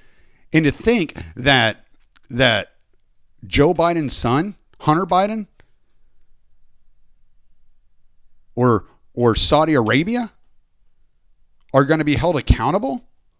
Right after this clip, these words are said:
for participating in business interests that the C I A and the D I A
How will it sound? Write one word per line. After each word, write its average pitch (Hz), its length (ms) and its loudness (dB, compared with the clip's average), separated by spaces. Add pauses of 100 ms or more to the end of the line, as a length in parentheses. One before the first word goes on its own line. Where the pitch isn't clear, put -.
(1160)
for 143 540 4 (1040)
participating 190 640 4
in 120 80 0
business 135 400 2
interests 220 300 -4
that 151 120 -2
the 139 80 0
C 156 260 2
I 139 140 4
A 165 320 0 (380)
and 120 100 -2
the 110 60 2
D 139 200 2
I 147 120 2
A 170 400 2